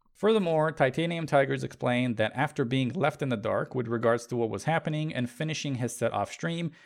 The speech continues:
a tournament moderator explained to him that it was due to his variation name. He is quoted saying this,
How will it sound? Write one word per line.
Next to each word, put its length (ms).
a 80
tournament 380
moderator 440
explained 420
to 80
him 200
that 140
it 60
was 200
due 160
to 80
his 180
variation 600
name. 420
He 120
is 120
quoted 280
saying 300
this, 440